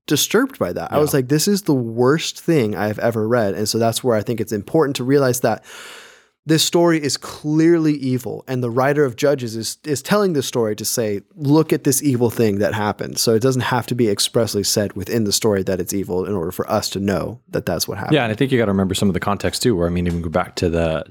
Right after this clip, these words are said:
Speaker 2: to the simple point, like, the last chapters, I mean, go back to your point, like, the last chapter of Judges show the level of depravity uh, that the people had descended into. And so I think there is,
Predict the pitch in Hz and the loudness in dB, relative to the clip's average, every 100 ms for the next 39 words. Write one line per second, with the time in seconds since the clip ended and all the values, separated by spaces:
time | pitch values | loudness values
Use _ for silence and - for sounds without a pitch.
0 | _ - 90 87 98 90 80 - 87 78 | _ -4 -2 0 -2 -2 -4 0 0 0
1 | 85 90 90 85 - - 90 - 82 82 | -2 -2 0 0 -2 -2 -2 0 -2 -2
2 | - 80 85 85 85 - 85 90 - 80 | -6 -8 -4 -2 -2 -2 -2 -2 -2 -8
3 | 80 95 82 92 - 98 - 85 78 85 | -10 -6 -2 0 0 -4 -2 -4 0 0
4 | 87 82 95 82 85 87 85 90 80 - | 2 0 0 0 0 0 0 -2 -4 -6
5 | - 87 101 82 71 - - - - _ | -2 -2 -2 -4 -8 -14 -20 -20 -20 _
6 | - 85 85 82 87 - 90 85 82 - | -4 0 0 0 -4 -6 -6 -4 -4 -4
7 | 85 82 98 98 82 82 92 98 101 90 | -4 0 -2 -2 -4 -2 -2 0 0 0
8 | 90 110 98 - | 2 2 2 -2